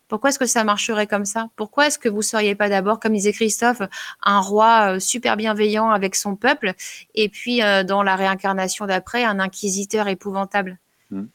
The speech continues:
Speaker 1: Pourquoi est-ce que forcément, euh, on irait que vers le bien ? » Moi, je, je sais pas, euh, je, j'ai pas le protocole de, de réincarnation, encore une fois.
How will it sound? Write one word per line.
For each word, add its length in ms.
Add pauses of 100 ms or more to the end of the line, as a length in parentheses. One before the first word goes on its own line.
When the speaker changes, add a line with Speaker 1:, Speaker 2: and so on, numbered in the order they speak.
(280)
Speaker 1:
Pourquoi 320
est-ce 100
que 100
forcément, 560 (360)
euh, 680
on 160
irait 260
que 120
vers 280
le 160
bien ? » 280 (540)
Moi, 100
je, 140
je 120
sais 180
pas, 340
euh, 200
je, 140
j'ai 200
pas 180
le 100
protocole 640
de, 260
de 140
réincarnation, 720
encore 260
une 120
fois. 200